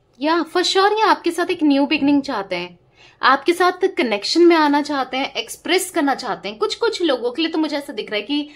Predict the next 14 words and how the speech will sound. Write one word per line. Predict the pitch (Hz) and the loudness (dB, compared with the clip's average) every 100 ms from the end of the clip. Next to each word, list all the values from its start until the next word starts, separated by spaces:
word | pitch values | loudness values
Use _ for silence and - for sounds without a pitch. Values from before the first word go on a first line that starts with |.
| - _ - | -20 _ 0
हो | 311 | 0
सकता | 381 392 311 | 2 0 -2
है | 302 | -2
कि | 311 339 | -2 -2
सात | 339 - - 277 254 302 | -2 -14 0 4 6 4
दिनों | 214 269 262 285 | 0 -4 0 2
में, | 294 254 180 - _ _ - | 2 0 -6 -12 _ _ -12
जब | 214 170 | -8 -2
भी | 226 | 0
आप | 226 | 0
इस | 247 220 | -2 -8
रीडिंग | 240 233 233 | -8 -8 -8
तक | 240 - | -10 -6
पहुंचो, | 226 - 262 | -4 -4 -6